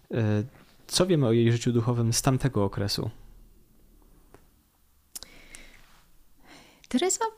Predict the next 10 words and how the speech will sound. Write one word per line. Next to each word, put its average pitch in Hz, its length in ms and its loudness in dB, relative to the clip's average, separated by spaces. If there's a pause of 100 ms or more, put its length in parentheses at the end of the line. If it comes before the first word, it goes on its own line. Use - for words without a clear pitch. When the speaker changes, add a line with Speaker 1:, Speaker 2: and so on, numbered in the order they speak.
(340)
Speaker 2:
prowadziła 240 480 0
życie 233 280 0
duchowe 208 500 -2 (480)
w 202 140 -2
ramach 214 560 0
normalnej 220 760 4
drogi 214 280 0
każdego 190 400 -2
chrześcijanina, 180 1040 -2 (460)
e, 190 40 -2